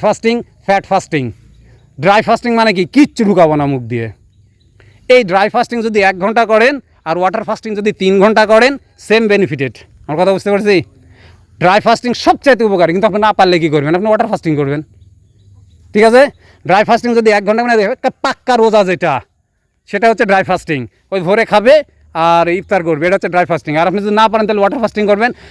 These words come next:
সতেরো ঘন্টা হচ্ছে বেস্ট, প্রতিদিন সতেরো ঘন্টা। ছটার সময় খান, এদিকে ছয়টা, তাহলে বারো ঘন্টা হলে সাত আর পাঁচ যোগ করেন, তাহলে কত হয়?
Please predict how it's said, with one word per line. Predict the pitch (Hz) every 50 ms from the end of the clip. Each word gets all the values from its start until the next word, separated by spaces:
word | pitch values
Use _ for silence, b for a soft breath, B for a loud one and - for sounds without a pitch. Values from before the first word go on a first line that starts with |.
| B B B
সতেরো | - 247 247 240 262 254 254 226
ঘন্টা | 233 240 233 240
হচ্ছে | 233 - 262 240 196 185
বেস্ট, | 233 240 233 - - - - - - _ _ _ _ _ _ _ _
প্রতিদিন | 247 262 254 285 269 254 220 233 220 196 156 117 - - _ _ _ _ _ _
সতেরো | - 226 240 240 226 208
ঘন্টা। | 202 190 165 170 143 b b b b b -
ছটার | 190 196 233 226 -
সময় | 240 240 233 -
খান, | 233 247 262 247 b b b b
এদিকে | 196 196 220 226 226 226
ছয়টা, | - 208 208 196 185
তাহলে | 170 208 202 196
বারো | 202 202 214 208
ঘন্টা | 226 214 240
হলে | 233 220 202
সাত | - 202 196 226
আর | 190 220
পাঁচ | 208 196 180
যোগ | 208 196 -
করেন, | 220 214 220
তাহলে | 226 220 208 214
কত | 202 196 185 180
হয়? | 170 160